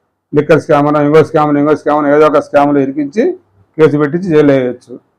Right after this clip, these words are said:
ముప్పై రోజులు గడిచిన తర్వాత ఆ మ-, ఆ పదవిని తొలగించవచ్చు అని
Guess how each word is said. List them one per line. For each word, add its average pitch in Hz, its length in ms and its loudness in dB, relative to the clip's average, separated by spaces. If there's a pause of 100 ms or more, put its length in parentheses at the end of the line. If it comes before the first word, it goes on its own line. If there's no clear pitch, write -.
(180)
ముప్పై 147 180 0
రోజులు 170 200 4
గడిచిన 160 220 2
తర్వాత 175 380 4 (1200)
ఆ 156 80 2
మ-, 151 120 0
ఆ 147 200 2
పదవిని 160 340 0
తొలగించవచ్చు 135 580 -4 (420)
అని 214 480 2